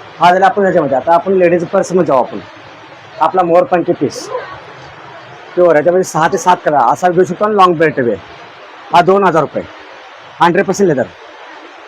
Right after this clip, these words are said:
त्याच्यानंतर आपण हे डेली ऑफिसला यूज करण्यासाठी पाहिजे असेल हे बावीसशे रुपयाला रपटप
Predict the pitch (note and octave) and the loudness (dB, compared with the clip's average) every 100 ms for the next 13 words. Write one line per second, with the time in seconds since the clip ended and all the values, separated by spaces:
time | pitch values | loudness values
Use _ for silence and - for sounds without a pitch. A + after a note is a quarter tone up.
0 | - D#3 F3 F#3 F#3 F#3+ F#3+ G3+ - - | -2 0 2 0 0 2 0 0 -4 -10
1 | C#3+ C3 E3 G3 F3+ F#3 F#3+ F#3 F3+ F3+ | -6 0 2 4 2 0 2 2 2 0
2 | E3+ D#3 D#3+ D#3+ D3+ D3 B2 G2+ - - | 0 0 -2 0 0 -2 -4 -6 -18 -20
3 | - - - - - - E3+ D3 F3+ G3+ | -20 -20 -20 -20 -20 -8 -2 4 4 4
4 | G3 E3 C3 F#2 - - - - - - | 0 0 0 -2 -8 -20 -20 -20 -20 -20
5 | - - F3 C#4+ - | -10 -2 0 0 -2